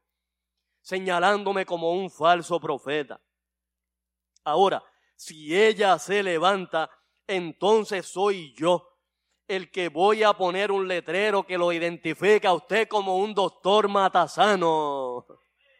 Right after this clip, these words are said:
<laughs> Y lo voy a pasear a usted por la ciudad. Por supuesto, el médico no aceptó el reto.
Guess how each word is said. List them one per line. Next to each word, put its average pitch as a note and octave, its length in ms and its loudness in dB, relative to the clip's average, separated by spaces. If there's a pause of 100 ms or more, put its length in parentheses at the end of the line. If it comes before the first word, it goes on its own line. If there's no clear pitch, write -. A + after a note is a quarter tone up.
(4000)
<laughs> C3 400 -14 (2500)
Y E3+ 120 -14
lo E3+ 220 2
voy G3+ 260 4
a G#3+ 120 6
pasear F#3+ 560 4
a F#3+ 40 4
usted F#3 380 0
por F3+ 160 2
la E3+ 160 4
ciudad. D3+ 420 -2
Por D3 140 -10
supuesto, D#3 460 -8
el D3 60 -10
médico G#3 380 -8
no G3 80 -4
aceptó D#3+ 340 -6
el C#3+ 120 -6
reto. D#3 480 -4